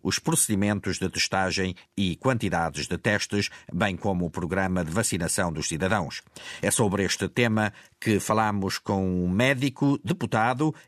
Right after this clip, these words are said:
e primeiro vice-presidente da bancada parlamentar da unita, Maurílio Luiel. Primeira pergunta: quais os motivos que levaram a unita a pedir a presença da Ministra da Saúde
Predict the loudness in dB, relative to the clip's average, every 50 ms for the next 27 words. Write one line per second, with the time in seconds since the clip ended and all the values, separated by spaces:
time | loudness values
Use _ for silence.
0 | _ 0 0 2 2 0 0 0 0 2 4 4 4 4 2 2 2 2 2 2
1 | 2 0 0 -2 -2 0 0 2 0 0 0 -2 0 0 0 0 0 0 0 0
2 | 0 -2 -2 -2 -2 -2 -2 -2 0 -2 -2 0 -2 -2 0 2 2 2 2 2
3 | 2 0 0 -2 -8 -14 -4 2 4 4 4 4 2 0 -2 -2 -2 -2 0 0
4 | -2 -2 -4 _ -4 0 2 4 4 4 4 4 4 2 2 0 -2 -6 -10 -12
5 | _ -20 -20 _ _ _ _ _ _ _ 2 4 6 6 6 6 4 2 2 0
6 | 0 0 0 -2 -2 -2 -4 -4 -4 -10 -20 _ -4 2 2 4 4 2 0 0
7 | -2 0 0 0 -2 0 2 2 4 4 4 4 4 4 4 4 0 -2 -4 -6
8 | -2 2 2 4 4 4 2 2 2 2 2 2 2 0 0 0 0 2 2 2
9 | 2 2 2 2 2 2 0 -8 -20 _ -4 -4 -2 -2 -2 0 2 2 2 4
10 | 2 0 -2 -2 -2 -2 2 2 2 2 2 0 0 0 0 0 0 0 0 0
11 | 0 0 -2 -2 -4 -2 -2 -2 0 0 0 0 2 0 0 0 -2